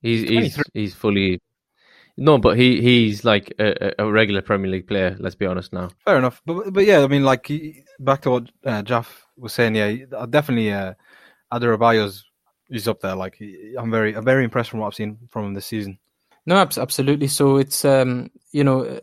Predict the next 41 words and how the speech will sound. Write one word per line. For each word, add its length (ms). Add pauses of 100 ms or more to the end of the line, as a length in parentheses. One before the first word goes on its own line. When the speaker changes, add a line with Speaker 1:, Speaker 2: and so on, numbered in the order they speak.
Speaker 3:
a, 200
a 40
sort 200
of 80
a 40
potential 460
signing 480
for, 260
for 140
Newcastle. 500
So, 220 (460)
I, 240
I 20
mean, 160
at 80
the 80
end 140
of 60
the 100
day, 220
if 360
we're 80
talking 260
about 280
how 140
to 40
fix 300
the 80
general 340
theme, 360 (380)
and 200
I 40
think 200
you 80
guys 180
will 100
all 140
agree 220
on 100
this 180
one 200